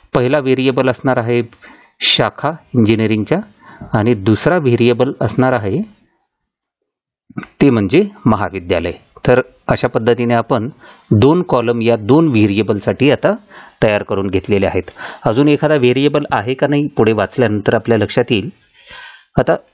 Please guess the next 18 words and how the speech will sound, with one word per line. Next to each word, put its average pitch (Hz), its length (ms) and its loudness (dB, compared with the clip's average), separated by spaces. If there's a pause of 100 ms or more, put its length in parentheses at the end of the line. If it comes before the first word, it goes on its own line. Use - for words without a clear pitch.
(280)
हे 151 120 2
वाक्य 131 260 0
होतं, 107 220 0
"प्रत्येकजण 180 600 0 (120)
X, - 320 -2
Y 143 180 2
आणि 139 240 -2
झेड 107 340 0
यापैकी 120 480 0
एका 139 220 0
महाविद्यालयात 98 600 -2
शिकत - 300 -2
आहे." 85 180 -6 (800)
त्यानंतरचं 160 500 2
वाक्य 139 260 -2
आहे, 113 240 -2 (540)
या 147 160 4
सात 175 300 -4